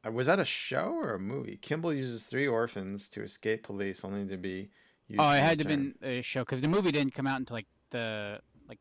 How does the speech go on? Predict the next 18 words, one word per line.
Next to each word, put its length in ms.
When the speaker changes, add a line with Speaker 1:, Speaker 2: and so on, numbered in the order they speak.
Speaker 2:
ninety-five, 640
ninety-six, 520
I 40
Speaker 1:
Right. 140
Speaker 2:
think. 160
Speaker 1:
So 120
there 100
was 100
a, 60
there 120
was 120
a 160
Fugitive 480
show? 400
Speaker 2:
I 100
remember 440
it. 200
I, 280